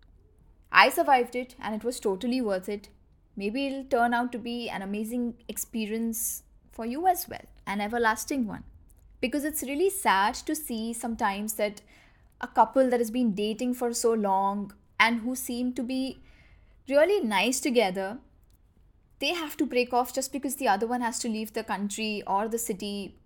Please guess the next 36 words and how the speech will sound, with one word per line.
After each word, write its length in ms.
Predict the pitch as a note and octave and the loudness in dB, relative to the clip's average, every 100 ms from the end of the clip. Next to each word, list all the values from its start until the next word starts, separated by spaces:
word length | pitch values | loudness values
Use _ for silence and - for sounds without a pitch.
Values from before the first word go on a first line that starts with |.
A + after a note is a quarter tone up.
| - - - - - | -20 -20 -20 -20 -2
uh, 180 | F#3+ F#3+ | -2 0
for, 360 | - G3+ G3 F#3 | 2 2 2 -2
you 100 | G3+ | -4
know, 80 | F#3+ | -4
either 280 | F#3 G3 | -2 -2
a 80 | G3 | -4
job 440 | F#3 A3 G3+ G#3+ G#3 | -2 0 2 2 0
or 120 | G#3 | -4
higher 240 | F#3+ F#3 | -4 -6
education. 580 | F#3+ G3 F3+ - - - | -6 -8 -8 -8 -10 -12
And 100 | - | -8
it's 220 | D#4 - | -8 -6
really 260 | E4 A4 G#4+ | -2 0 0
sad 280 | - B3 - | -2 -4 -4
to 60 | D#4+ | -6
see 240 | - C#4 | -6 -6
that. 320 | C#4 G3 E3+ - | -4 -4 -6 -8
I 100 | G#3+ | -10
think 460 | - C#4+ F4 E4+ - A3+ | -8 -10 -10 -14 -20 -2
those 240 | A3+ C4 | 0 0
kind 140 | D4+ | -2
of 80 | D#4 | -6
relationships 800 | C#4 A3+ A3+ B3+ B3+ - C4 - - | -4 -4 -4 -6 -8 -8 -10 -14 -4
definitely, 760 | - C4 - D4 C#4+ C#4 C#4+ C#4+ | 0 0 0 -2 -2 -6 -6 -6
definitely 640 | G#3 G#3 A#3+ A#3+ A#3+ B3+ | -8 -8 -8 -8 -6 -4
deserve 420 | G#3 F3+ F#3+ F#3+ - | -2 -2 -4 -4 -10
a 80 | G3+ | -12
chance. 720 | - G3 F3 - - - - - _ - - - - _ | -4 -4 -4 -8 -6 -4 -4 -10 _ -20 -20 -20 -20 _
So 340 | - - D#4 D4+ | -10 -2 2 4
that 240 | C4+ C#4 | 4 2
was 380 | E4 D#4+ - - - _ - - | -2 -2 -2 -4 -8 _ -20 -18
some 280 | - B3+ A#3+ | -2 4 6
gyan 420 | A#3+ A3+ A#3 C#4 | 8 6 4 -2
from 180 | C4 A3+ | -4 0
my 160 | G#3 | 0
side 380 | A3 - G3 G3+ | 2 4 4 2